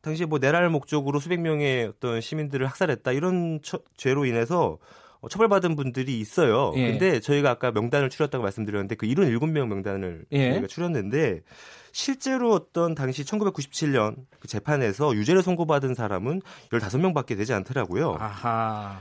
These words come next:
Speaker 1: 예, 특히 이제 오일팔의 경우에는
Speaker 2: 예.
Speaker 1: 뭐 대대장급 이상까지 좀 처벌을 해야 된다 이런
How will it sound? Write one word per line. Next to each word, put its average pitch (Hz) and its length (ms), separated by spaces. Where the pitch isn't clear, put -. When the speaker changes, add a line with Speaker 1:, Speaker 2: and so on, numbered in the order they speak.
Speaker 1:
예, 101 80
특히 240 300
이제 208 100
오일팔의 190 720
경우에는 123 720
Speaker 2:
예. 120 460
Speaker 1:
뭐 95 220
대대장급 160 560
이상까지 131 540
좀 123 220
처벌을 170 320
해야 185 160
된다 151 260
이런 120 320